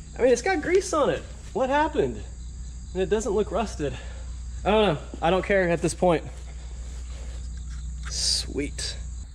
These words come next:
All right, guys, that's gonna do it for today. I think the trick was this palm nailer. All of the rapid vibrations just kinda broke it free. Uh, that with some heat did the trick. This is nothing special. It's just a Banks palm nailer.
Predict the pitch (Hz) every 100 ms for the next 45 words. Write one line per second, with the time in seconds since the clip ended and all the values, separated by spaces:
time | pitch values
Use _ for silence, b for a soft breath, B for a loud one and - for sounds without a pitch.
0 | - 139 175 151 147 147 160 165 202 175
1 | 151 190 185 190 - 143 151 180 202 b
2 | b b 127 175 262 - - 175 170 -
3 | 233 226 180 180 170 - 185 220 226 139
4 | 110 101 101 - 143 180 190 165 156 143
5 | 127 110 123 170 156 170 185 185 160 170
6 | 156 160 175 170 151 151 - 170 143 123
7 | 147 175 - - - 165 208 165 b b
8 | b - 143 139 131 156 185 170 - -
9 | 143 123 202 - - 139 170 143 - 196
10 | 175 135 175 202 160 180 185 175 - 170
11 | 175 196 165 151 175 160 156 127 117 110
12 | 156 180 - - - - - 165 175 190
13 | 151 143 143 143